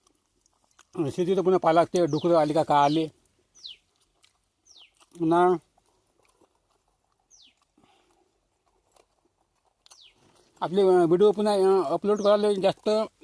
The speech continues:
टाइम भेटत नाही, व्हिडिओ एडिट करायला, अपलोड करायला टाइम जा-, जास्त भेटत नाही,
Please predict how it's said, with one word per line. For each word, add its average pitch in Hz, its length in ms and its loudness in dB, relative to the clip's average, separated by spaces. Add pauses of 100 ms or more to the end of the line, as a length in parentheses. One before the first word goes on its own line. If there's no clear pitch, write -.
(140)
टाइम 196 200 0
भेटत 180 240 -2
नाही, 156 240 -4 (260)
व्हिडिओ 160 400 0
एडिट 170 340 -2
करायला, 170 400 -2
अपलोड 170 260 -6
करायला 175 280 -2
टाइम 175 180 0
जा-, 147 380 -4
जास्त 156 220 -6
भेटत 139 300 -6
नाही, 127 160 -6